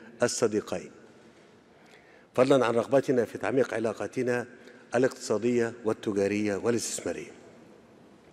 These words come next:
وهو الأمر الذي يعكس حرص فخامة الرئيس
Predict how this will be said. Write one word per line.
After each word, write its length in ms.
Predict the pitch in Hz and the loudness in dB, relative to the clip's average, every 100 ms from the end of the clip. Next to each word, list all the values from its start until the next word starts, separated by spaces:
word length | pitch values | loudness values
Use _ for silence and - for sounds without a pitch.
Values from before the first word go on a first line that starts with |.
| - - - - - - - | -20 -20 -20 -20 -20 -12 0
وهو 200 | 113 131 | 4 4
الأمر 260 | 131 131 | 4 2
الذي 300 | 127 131 113 | 4 2 4
يعكس 540 | 127 127 - 117 - - | 4 4 0 -10 -12 -14
حرص 360 | - 139 139 - | -6 -6 -4 -6
فخامة 400 | 113 104 131 120 110 | -6 -2 -2 0 -2
الرئيس 520 | 107 120 143 - | -2 -2 -2 -6